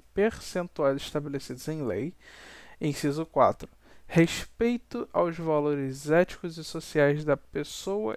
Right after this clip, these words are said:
e da família. Fecha aspas. Isso nós podemos encontrar na página um meia oito do capítulo. Para ajudar na análise do cenário brasileiro,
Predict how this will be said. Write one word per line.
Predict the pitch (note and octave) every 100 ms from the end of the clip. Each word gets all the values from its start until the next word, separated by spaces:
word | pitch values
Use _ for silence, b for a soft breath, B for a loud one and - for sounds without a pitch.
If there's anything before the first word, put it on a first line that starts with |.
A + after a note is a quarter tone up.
| -
e |
da | F3+ F3
família. | - F#3 D#3+ - D#3 E3+ b b b -
Fecha | - D#3 - D3+
aspas. | - - - - - b b b b -
Isso | G3 A3+ -
nós | A3 G3 F#3+
podemos | - F3+ E3 D#3+
encontrar | D#3+ D#3 D#3 D3+ D3
na | D#3+
página | D#3+ - C#3 D3 - -
um | G#3
meia | A3 G#3 F#3+ D3+
oito | C#3+ C#3 C#3+ E3+ F3+
do | E3+ D3
capítulo. | F3 - - - - - - _ _ - - -
Para | G3 G3+
ajudar | A#3 G3+ E3+ D#3+ D#3+
na | D#3+ D3+
análise | C3 C3+ C#3+ D#3 C#3+ C#3+
do |
cenário | - - D3 C#3 C#3
brasileiro, | C#3 C3 B2+ B2 C3+ C#3 A#2+